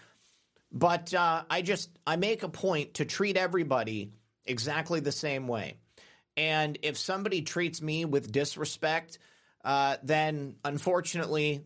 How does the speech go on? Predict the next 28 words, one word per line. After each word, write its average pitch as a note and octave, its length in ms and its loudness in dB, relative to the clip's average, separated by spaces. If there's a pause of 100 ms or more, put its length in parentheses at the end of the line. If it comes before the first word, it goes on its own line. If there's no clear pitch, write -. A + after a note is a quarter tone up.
that's D#3+ 260 0
because D3 400 0
they D3+ 180 2
haven't D3+ 300 0
had C3+ 240 0
the B2+ 120 2
opportunity C3+ 800 -2 (260)
to D3 120 2
really D3 380 0
get B2 280 0
to B2 120 -4
know G2+ 420 0 (340)
their A2 200 -2
fellow A2+ 340 2
man. G2 400 -4
They D3 160 0
don't E3+ 460 0
know C3 560 2
what C3 180 4
America A#2+ 540 0 (120)
is. C#3+ 300 2
They B2 140 0
don't C3 320 -2
know B2+ 400 2 (440)
what C3+ 220 0
the - 60 -8
potential E3+ 720 -2
is. E3+ 420 0